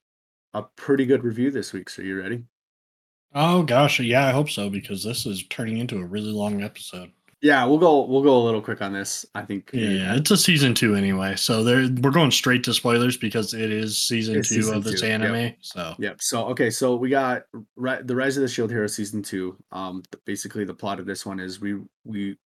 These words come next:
Speaker 1: rejoin Naofumi and the gang for season two. They've been working on their new territory and training up soldiers for their new home when all of a sudden the countdown timer for the waves of calamity suddenly stopped.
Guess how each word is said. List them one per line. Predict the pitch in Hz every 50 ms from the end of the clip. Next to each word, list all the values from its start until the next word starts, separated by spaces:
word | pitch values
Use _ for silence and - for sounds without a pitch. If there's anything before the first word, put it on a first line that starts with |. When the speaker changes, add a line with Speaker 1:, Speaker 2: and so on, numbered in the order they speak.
| _ -
Speaker 1:
rejoin | 120 135 143 127 131 127 123 123 113
Naofumi | 110 107 104 - 120 110 107 107 107 110 104
and | 104 101
the | 98 92
gang | 104 98 95 98
for | - 104
season | 95 - 107 98 98 92
two. | 87 - 95 95 92 92
They've | 90 95 95 92
been | 98 95 95
working | 95 101 101 - 113 107 98
on | 98 101
their | 95 95
new | 98 95 98 101
territory | - - 120 120 117 117 - 127 120 120 113 -
and | 101 101
training | - - 101 98 98
up | - -
soldiers | - - 104 101 98 98 98 95
for | - 98 92
their | 95 95
new | 95 95 98 95
home | 110 98 98 101 101 101 _ _ _ _ _
when | _ 98 101
all | - 110 120
of | 127
a | 131 120
sudden | 123 - 123 113 113 113 113
the | 104 98
countdown | - - 120 110 104 95 113 107 107 104
timer | - 113 98 98 101 101
for | 98 - 95
the | 95
waves | 92 98 95 95 95 95 95
of | 95 90
calamity | - - 98 104 107 101 92 92 92
suddenly | 90 - 90 87 90 92 90 87
stopped. | 87 - - 82 87 - 98 -